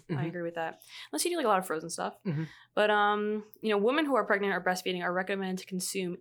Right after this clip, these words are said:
Speaker 1: eight to twelve ounces of a variety of seafood per week from choices that are lower in mercury.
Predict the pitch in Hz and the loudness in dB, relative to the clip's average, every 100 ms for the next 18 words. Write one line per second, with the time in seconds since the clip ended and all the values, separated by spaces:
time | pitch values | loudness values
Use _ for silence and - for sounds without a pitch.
0 | - 196 - 269 - 226 214 - 170 170 | -4 -4 -4 -12 -4 -2 0 0 -4 -4
1 | 180 170 170 170 170 175 180 196 208 196 | -4 -4 -6 -8 -8 -4 0 2 2 0
2 | - 180 175 170 - 190 170 165 175 175 | -2 -4 -4 -8 -6 -4 -4 -6 -8 -4
3 | 196 190 220 214 214 196 180 180 170 165 | -2 -2 -2 -2 -2 -2 -2 -4 -4 -4
4 | - - - - | -6 -6 -6 -6